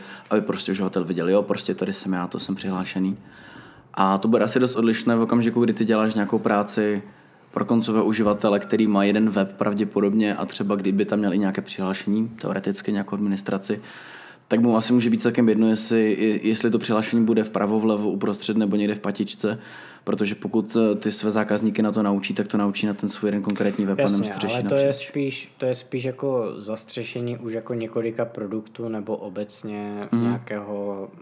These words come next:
Speaker 2: mm, uživatelského návyku na x webech, že jo? To je dost jako i v českém prostředí si myslím dost unikátní,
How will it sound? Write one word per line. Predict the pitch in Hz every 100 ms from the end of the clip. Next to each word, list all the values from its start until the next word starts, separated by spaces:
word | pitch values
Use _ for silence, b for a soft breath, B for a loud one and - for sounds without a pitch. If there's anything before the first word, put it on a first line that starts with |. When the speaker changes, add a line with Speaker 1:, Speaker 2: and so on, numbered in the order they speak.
| 110
Speaker 2:
mm, | 113 110 131 _ _ b b b b b b b b b -
uživatelského | 120 120 117 117 120 120 - 127 113 120
návyku | 110 101 107 117 117
na | 110 107
x | 123 110 -
webech, | 101 101 101 85
že | - 98
jo? | 95
To | 101
je |
dost | 98 98 104
jako | - 107 101 - _ 120
i |
v | 113
českém | - 107 - 110
prostředí | 104 95 - 104 104
si | -
myslím | 101 98 107
dost | 101 98 -
unikátní, | 104 101 101 95 - 101 98 98